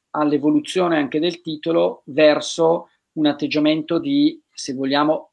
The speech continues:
non blasfemia, ma insomma di accusa nei confronti di, eh, di Dio, il concetto dell'odio per. Ehm,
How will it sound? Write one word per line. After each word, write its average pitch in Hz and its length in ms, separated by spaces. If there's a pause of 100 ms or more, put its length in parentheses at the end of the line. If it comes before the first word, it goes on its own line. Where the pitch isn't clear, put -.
(120)
non 185 240
blasfemia, 143 760
ma 147 80
insomma 143 300
di 131 100
accusa 135 600 (300)
nei 143 200
confronti 139 640
di, 127 400
eh, 123 280
di 127 120
Dio, 240 460
il 180 220
concetto 147 520
dell'odio 120 720
per. - 380 (1400)
Ehm, 139 720